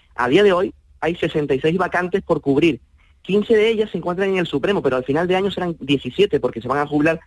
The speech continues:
dos magistrados más, y nueve de esos quince están en la Sala de los Contenciosos Administrativos, una sala de,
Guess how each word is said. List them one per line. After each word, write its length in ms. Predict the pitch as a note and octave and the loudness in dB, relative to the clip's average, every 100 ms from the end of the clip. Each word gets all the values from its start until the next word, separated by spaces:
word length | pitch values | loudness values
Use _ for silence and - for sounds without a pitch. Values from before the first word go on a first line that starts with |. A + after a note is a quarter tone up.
| _ - - | _ -20 -4
dos 160 | D3+ | -2
magistrados 420 | D3+ D3+ D3+ D3 C#3+ | 0 -2 0 0 2
más, 200 | F3+ - - - _ - | 0 -4 -14 -20 _ 0
y 120 | D#3 | 2
nueve 280 | E3 A3 A3+ | 4 4 4
de 60 | |
esos 220 | G3+ G3 - | 2 -2 -6
quince 380 | A3+ A3 G#3 A3+ | -4 -2 -2 -4
están 320 | E3+ F3+ G3 | -2 -4 -2
en 80 | F3+ | -2
la 120 | D3 | -2
Sala 160 | F3 | 0
de 40 | F#3 | 0
los 100 | F3+ | 0
Contenciosos 340 | D#3 D3 F3 | -2 -2 -2
Administrativos, 480 | E3 D#3+ F#3+ G3+ G#3 | -2 -2 -2 0 0
una 120 | C#3+ | 0
sala 140 | E3+ | 0
de, 140 | F#3 | 0